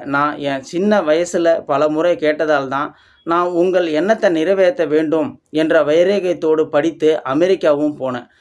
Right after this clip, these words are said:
சென்னையிலும் வீடு வாங்கினேன். இப்ப என்ன குறை சொல்றீங்களே, இது சரியாப்பா? ஊர்ல நாலு பேர் பெருசா நினைக்கணும்னு வாழ ஆரம்பித்ததால் இப்ப நம்ம சந்தோஷத்தை எல்லாம் இழந்து வெளிக்காட்டிக்க முடியாம இருக்கோமேப்பா.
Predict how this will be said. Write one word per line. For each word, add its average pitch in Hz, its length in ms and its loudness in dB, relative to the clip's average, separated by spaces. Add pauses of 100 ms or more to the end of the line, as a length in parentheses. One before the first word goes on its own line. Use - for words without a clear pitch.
(200)
சென்னையிலும் 214 560 2
வீடு 170 240 0
வாங்கினேன். 139 460 -6 (300)
இப்ப 175 260 0
என்ன 175 400 2
குறை 180 300 2
சொல்றீங்களே, 156 540 0 (160)
இது 139 260 -4
சரியாப்பா? 143 580 0 (140)
ஊர்ல 190 360 2
நாலு 147 300 0
பேர் 170 260 -2
பெருசா 151 360 0
நினைக்கணும்னு 156 840 0
வாழ 147 300 0
ஆரம்பித்ததால் 139 840 -2 (400)
இப்ப 208 320 0
நம்ம 175 420 0
சந்தோஷத்தை 170 640 0
எல்லாம் 156 300 2
இழந்து 143 540 0 (240)
வெளிக்காட்டிக்க 185 680 2
முடியாம 156 520 0
இருக்கோமேப்பா. 147 840 -2